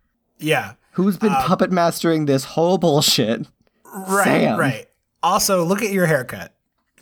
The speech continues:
Speaker 2: She goes up to each Village People and goes, "This is my Village person."
Speaker 1: <laughs> Yeah, yeah, exactly. Uh, the references to Summer Rental that nobody will understand.
Speaker 2: We covered
Speaker 1: Uh,
Speaker 2: Summer
Speaker 1: so
Speaker 2: Rental on the show.
Speaker 1: I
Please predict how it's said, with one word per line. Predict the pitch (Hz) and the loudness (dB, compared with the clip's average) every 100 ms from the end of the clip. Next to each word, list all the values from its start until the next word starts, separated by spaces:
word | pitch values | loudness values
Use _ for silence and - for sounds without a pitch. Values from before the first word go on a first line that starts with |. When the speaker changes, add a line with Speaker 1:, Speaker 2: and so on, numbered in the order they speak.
| _ _ - - - - | _ _ -20 -14 -10 -2
Speaker 2:
She | 160 | 2
goes | 143 135 | 4 4
up | 139 | 2
to | 135 | 0
each | 131 | 2
Village | 123 120 117 | 2 2 0
People | 135 123 120 | -2 0 0
and | 113 | 0
goes, | 117 | -2
"This | - 180 - | 0 0 2
is | 143 131 - - - - _ _ - | 0 0 -4 -4 -4 -10 _ _ -2
my | 208 220 | 0 2
Village | 170 156 131 131 | 2 2 2 2
person." | 131 135 135 127 131 | 2 0 -2 -4 -6
Speaker 1:
<laughs> | - 180 - | -6 -8 -2
Yeah, | 226 208 - | 0 0 0
yeah, | 254 - 285 - 285 - - - | -2 0 -2 0 -2 -2 -2 -4
exactly. | 190 185 214 185 - 151 113 117 - - - - - | -4 -2 0 0 -2 -8 -8 -12 -20 -20 -20 -20 -10
Uh, | 123 120 120 101 90 87 87 87 95 | -6 -4 -4 -4 -8 -12 -16 -20 -18
the | 117 | -14
references | 135 202 202 180 160 170 160 151 | -4 -2 0 -2 0 0 0 -2
to | - 131 | -4 0
Summer | - 170 156 151 | 2 2 4 2
Rental | 139 131 127 131 117 | 0 -4 -4 -6 -6
that | 110 107 92 | -10 -16 -12
nobody | 120 123 120 120 117 | -4 -4 -2 -4 -4
will | 113 107 | -12 -16
understand. | 107 110 - 110 101 131 127 | -14 -10 -8 -8 -4 0 2
Speaker 2:
We | 202 | 0
covered | 214 208 208 196 | 0 0 0 0
Speaker 1:
Uh, | |
Speaker 2:
Summer | 185 175 | 0 0
Speaker 1:
so | 156 | 2
Speaker 2:
Rental | 156 185 | 0 0
on | 139 147 | 0 0
the | |
show. | 202 196 202 | 0 0 2
Speaker 1:
I | 123 | 0